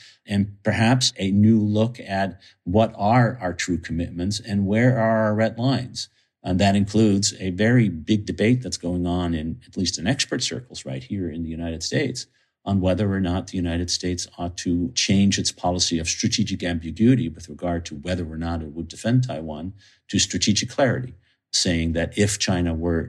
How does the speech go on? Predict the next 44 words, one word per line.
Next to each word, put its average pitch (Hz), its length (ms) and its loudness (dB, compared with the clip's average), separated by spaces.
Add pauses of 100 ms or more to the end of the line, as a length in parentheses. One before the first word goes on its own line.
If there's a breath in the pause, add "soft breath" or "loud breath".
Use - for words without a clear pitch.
(100)
to 80 160 -4
attack 113 360 -2
Taiwan, 80 440 -4
the 80 80 -4
United 82 260 -6
States 80 280 -8
would 87 440 0
defend 123 380 0
it. - 140 -12 (500)
And 82 120 -8
I 87 60 -2
think 87 240 0
that 87 220 -2
debate 98 320 0
will 92 140 -2
continue 127 600 2
into, 80 580 -4
uh, 73 240 -10
the 71 120 -12
Biden 71 340 -8
administration. 71 640 -10
So - 140 -2
yes, 113 400 2
there 85 180 -4
is 87 220 -2
going 92 240 0
to 92 100 -2
be 90 220 0
a 87 80 2
significant 87 1080 2 (440)
military 92 720 4
security 123 560 4
component 85 540 -2
to - 80 -6
the 78 100 -8
U 82 240 -2
S 78 80 -8
China 80 340 -6
relationship, 80 680 -6 (340 loud breath)
which 127 240 2
is 131 160 0
in 131 100 6
some 196 220 2
ways 147 260 -2